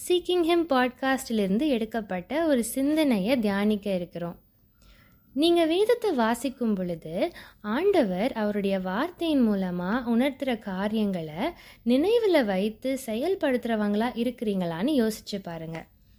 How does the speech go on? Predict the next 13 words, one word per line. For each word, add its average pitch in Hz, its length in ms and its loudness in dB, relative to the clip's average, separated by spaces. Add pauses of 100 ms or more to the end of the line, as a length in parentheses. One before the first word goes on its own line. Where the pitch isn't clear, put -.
(260)
ஒரு 254 220 2
பெண் 370 340 0
இப்படி 220 420 2
சொல்றாங்க, 190 500 0 (580)
"முதல்ல 202 340 2
அது 330 320 2
எனக்குள்ள 214 520 0
மிகுந்த 269 520 0
ஒரு 302 240 2
தாக்கத்தை 214 680 -2
ஏற்படுத்துது. 180 600 -10 (320)
ஆனா, 185 600 -2 (220)
உண்மையா 330 460 2